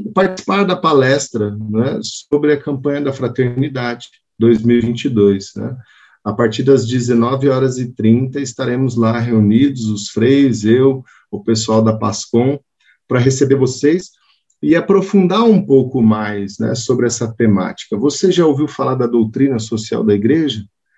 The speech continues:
Você sabe o que significa, né?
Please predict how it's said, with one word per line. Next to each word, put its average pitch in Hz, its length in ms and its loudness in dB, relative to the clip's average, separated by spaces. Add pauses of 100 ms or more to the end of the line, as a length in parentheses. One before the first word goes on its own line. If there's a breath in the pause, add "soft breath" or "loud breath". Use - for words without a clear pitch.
(400)
Você - 180 -4
sabe 151 360 -2
o 135 60 -2
que 131 60 -12
significa, 110 1000 -2 (200)
né? 131 260 -4